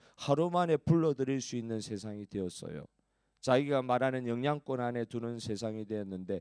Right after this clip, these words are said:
여러분, 유튜브 몇 명이 그 사람이 세상을 변화시킨다고 우리는 이야기하지 않습니다. 그 사람들은 그걸 통해서 돈을 벌더라고요. 그걸 통해서 명성을 벌-, 얻더라고요.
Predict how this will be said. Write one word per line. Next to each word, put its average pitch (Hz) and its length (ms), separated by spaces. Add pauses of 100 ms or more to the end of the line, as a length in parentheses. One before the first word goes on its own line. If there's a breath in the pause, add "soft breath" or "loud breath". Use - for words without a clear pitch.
(300 soft breath)
여러분, 101 540 (840)
유튜브 156 480
몇 131 180
명이 131 540 (1040)
그 143 100
사람이 147 400
세상을 127 480
변화시킨다고 110 880
우리는 95 260
이야기하지 95 600
않습니다. 80 640 (800)
그 139 120
사람들은 139 580
그걸 135 260
통해서 120 480
돈을 120 340
벌더라고요. 85 720 (480)
그걸 143 340
통해서 131 380
명성을 131 540 (140)
벌-, 95 220 (360 soft breath)
얻더라고요. 98 600